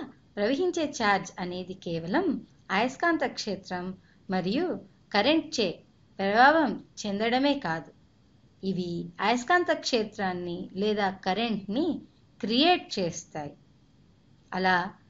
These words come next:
క్రియేట్ అయినవి సమరూపత లేదా సిమెట్రీని కలిగి ఉంటాయి. ఇది మీకు అర్థమైందా? ఇదే విధంగా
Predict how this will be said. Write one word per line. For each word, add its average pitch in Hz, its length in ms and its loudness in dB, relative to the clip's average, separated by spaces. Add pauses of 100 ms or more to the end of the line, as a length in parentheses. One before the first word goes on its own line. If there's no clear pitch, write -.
(200)
క్రియేట్ 285 440 2 (100)
అయినవి 185 520 -2 (1300)
సమరూపత 247 720 0 (500)
లేదా 185 320 0 (380)
సిమెట్రీని 294 680 2
కలిగి 240 260 4 (120)
ఉంటాయి. 165 400 -6 (2500)
ఇది 208 200 -2
మీకు 202 160 -6 (100)
అర్థమైందా? 214 600 0 (1300)
ఇదే 208 240 4 (100)
విధంగా 208 460 0